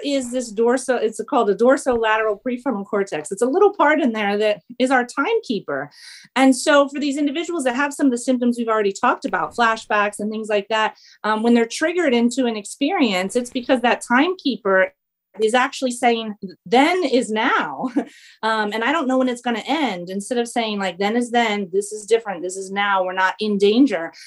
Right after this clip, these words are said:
Um, and our prefrontal lobe really is that ex-, what we call executive function. It's where the boardroom sits, that has a staff meeting, that decides what to do with the information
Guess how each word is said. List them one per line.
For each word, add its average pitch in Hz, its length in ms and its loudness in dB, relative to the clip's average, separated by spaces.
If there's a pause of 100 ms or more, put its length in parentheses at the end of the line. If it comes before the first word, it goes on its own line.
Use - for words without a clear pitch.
(240)
Um, 233 260 2
and 262 120 4
our 269 160 4
prefrontal 320 760 2
lobe 233 380 2
really 247 320 -2
is 220 140 -2
that 208 300 -2
ex-, 190 300 -8
what 214 140 -4
we 233 100 -6
call 247 160 2
executive 240 580 0
function. 254 440 -2
It's 180 120 -6
where 262 120 4
the 269 80 2
boardroom 240 560 0
sits, - 400 -6
that 196 240 0
has 233 180 2
a 240 60 0
staff 254 420 0
meeting, 180 380 -2
that 185 140 -6
decides 233 680 2
what 262 200 2
to 294 100 -6
do 247 200 -2
with 269 140 -4
the 233 140 -4
information 208 880 -2